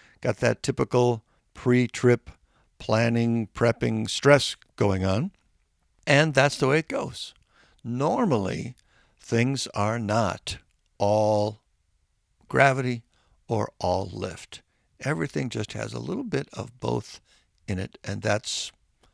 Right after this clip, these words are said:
perfectly <laughs> fine. It's just, it's life. That's just the nature of life. So anyway, probably nothing new for you, but sometimes I think those little reminders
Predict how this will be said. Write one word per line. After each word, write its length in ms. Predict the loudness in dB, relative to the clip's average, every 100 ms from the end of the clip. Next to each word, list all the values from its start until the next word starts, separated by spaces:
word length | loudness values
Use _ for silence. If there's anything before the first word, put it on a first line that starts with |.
| _ _ _
perfectly 640 | -10 -6 -4 -6 -8 -8 -10
<laughs> 40 |
fine. 680 | -12 -18 -14 -14 -12 -14 -14 -20 -2
It's 180 | 0 0
just, 220 | -2 -2
it's 240 | -2 0
life. 280 | 4 4 4
That's 160 | -2 -6
just 160 | -8
the 60 | -6
nature 280 | -6 -6 -8
of 80 | -10
life. 200 | -12 -12
So 280 | -10 -12 -14 _ -20 -20 -10
anyway, 320 | 0 2 4 4
probably 300 | 2 2 2
nothing 340 | 2 0 2
new 260 | 4 4 2
for 240 | 2 2
you, 300 | 4 2 2
but 240 | 4 2 0 _ _
sometimes 360 | -4 -2 0 0
I 40 |
think 200 | 0 -2
those 120 | 0
little 160 | 0 0
reminders 680 | 0 -2 -2 -4 -4 -6